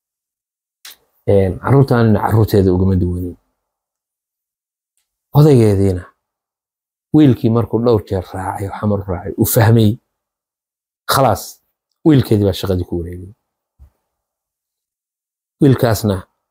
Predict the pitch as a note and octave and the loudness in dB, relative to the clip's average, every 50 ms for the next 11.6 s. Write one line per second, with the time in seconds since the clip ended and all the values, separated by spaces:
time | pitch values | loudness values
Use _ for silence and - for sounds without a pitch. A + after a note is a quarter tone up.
0 | _ _ _ _ - - - - A#2+ A2+ G2+ G2 G#2 _ _ _ - - G2+ - | _ _ _ _ -14 -8 -4 -2 0 0 0 -2 -6 _ _ _ -18 -14 -14 -14
1 | - - _ G2+ G2+ G2 G#2+ A2 A2 A#2 - _ _ - - G2+ G2+ G2+ G#2+ A2+ | -14 -16 _ -8 -6 -4 -2 -2 -2 -4 -6 _ _ -8 -4 -2 0 2 2 2
2 | A2+ A2+ A2 G#2 - _ - - G2 F#2+ F2+ - - _ - G2 - _ - - | 2 2 2 0 0 _ -2 0 0 0 0 -2 -8 _ -12 -12 -12 _ -12 -4
3 | - F#2 G2+ G#2+ G#2+ - - _ - F#2+ - - _ - G2 G2 F#2+ A2+ B2 - | -2 0 0 0 -2 -2 -6 _ -8 -8 -8 -8 _ -8 -6 -4 -2 -2 -2 -2
4 | - - G#2+ G2 G2+ G#2 G#2 A2 B2 C3 B2+ A#2+ G#2+ E2+ - _ _ _ _ _ | -2 -2 -2 0 0 0 0 0 0 2 2 0 0 -4 -8 _ _ _ _ _
5 | _ _ _ _ _ _ _ _ _ _ - A2 A#2+ C3 D3+ C#3+ A#2+ - - B2 | _ _ _ _ _ _ _ _ _ _ 0 2 4 4 4 2 0 0 0 0
6 | A#2 A2+ A2+ G#2+ G2 - A2+ - - - C#3 B2+ B2 G#2+ - - F#2+ G#2 G#2+ G#2 | 0 0 0 -2 -4 -6 -8 -6 -2 -2 0 2 0 0 -2 -4 -6 -6 -6 -2
7 | A#2 B2 G#2+ - G2+ G2 F#2 F#2 F#2 _ _ _ _ _ _ _ _ _ _ _ | -2 -2 -2 0 -2 -2 -2 -4 -6 _ _ _ _ _ _ _ _ _ _ _
8 | _ _ _ _ _ _ _ _ _ _ _ _ _ _ _ - G2+ F#2 F2+ G#2 | _ _ _ _ _ _ _ _ _ _ _ _ _ _ _ -2 0 0 2 2
9 | B2 A#2+ - - - - F#2 F#2 F#2+ F2 - - F#2 - - - - - - - | 2 2 0 -2 -4 -2 -2 0 0 -2 -2 -4 -8 -6 -6 -12 -12 -12 -6 -4
10 | G2 F#2+ - - G#2+ E2+ F#2 F2+ F2+ E2 - - - G2+ G2 G2 - - G2 F2 | -4 -4 -2 -2 -2 -2 -2 -2 -4 -6 -6 -4 -2 -2 -2 -2 -4 -6 -4 -4
11 | F#2+ G2 G2 G2 - F#2 - - - D3 D3+ | -4 -4 -6 -6 -6 -6 -6 -4 0 0 0